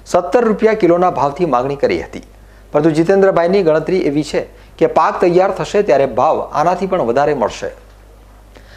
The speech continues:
જો કે જીતેન્દ્રભાઈને ખેતીની એવી ઝંખના લાગી છે કે તેઓ સક્કરટેટીની સિઝન પૂરી થયા પછી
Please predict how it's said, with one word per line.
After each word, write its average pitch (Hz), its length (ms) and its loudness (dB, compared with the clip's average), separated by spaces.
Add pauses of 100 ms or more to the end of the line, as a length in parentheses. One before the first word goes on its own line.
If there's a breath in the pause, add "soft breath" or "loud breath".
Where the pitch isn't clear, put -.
(180 loud breath)
જો 156 80 4
કે 185 120 2
જીતેન્દ્રભાઈને 185 680 2
ખેતીની 175 380 0
એવી 156 200 2
ઝંખના 135 340 -2
લાગી 143 340 0
છે 139 160 -6 (440 loud breath)
કે 170 80 2
તેઓ 190 180 2
સક્કરટેટીની 196 680 2
સિઝન 175 320 0
પૂરી 160 220 -2
થયા 147 220 4
પછી 147 380 -4